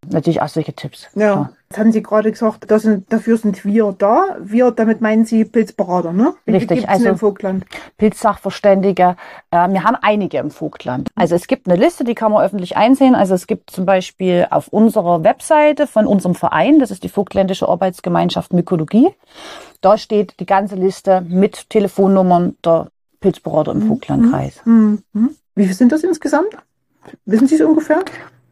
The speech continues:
Speaker 1: Ich glaube,
Speaker 2: Mehr
Speaker 1: um die,
Speaker 2: als zehn?
Speaker 1: um die zwanzig,
Speaker 2: Um die
Speaker 1: denke ich.
Speaker 2: zwanzig, aha, ja. Jetzt kan-, kannte ich eigentlich bisher so, sag ich mal, die meisten Pilzberater, die ich so kenne, sind ja doch schon ein bisschen älter. Jetzt sind Sie aber noch recht jung.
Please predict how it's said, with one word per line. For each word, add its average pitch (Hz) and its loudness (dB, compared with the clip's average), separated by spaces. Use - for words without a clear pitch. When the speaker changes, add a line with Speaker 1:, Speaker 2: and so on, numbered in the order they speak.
Speaker 1:
Ich - -20
glaube, 151 -2
Speaker 2:
Mehr 220 2
Speaker 1:
um 247 0
die, 208 -2
Speaker 2:
als - -16
zehn? 240 -2
Speaker 1:
um 180 4
die 156 0
zwanzig, 156 -2
Speaker 2:
Um 240 4
die 214 -4
Speaker 1:
denke 165 0
ich. 170 -10
Speaker 2:
zwanzig, 156 -16
aha, 202 -2
ja. 190 0
Jetzt - -6
kan-, 220 -2
kannte 240 0
ich - -4
eigentlich 269 2
bisher 269 0
so, 277 0
sag 240 -2
ich 247 -6
mal, 247 2
die 247 -6
meisten 226 0
Pilzberater, 226 -2
die - -8
ich 254 -8
so 262 -4
kenne, 240 0
sind 220 2
ja 214 2
doch 233 -2
schon 269 0
ein 226 4
bisschen 214 -4
älter. 165 0
Jetzt 196 -4
sind 220 2
Sie 247 2
aber 226 4
noch 226 0
recht 233 -2
jung. 247 4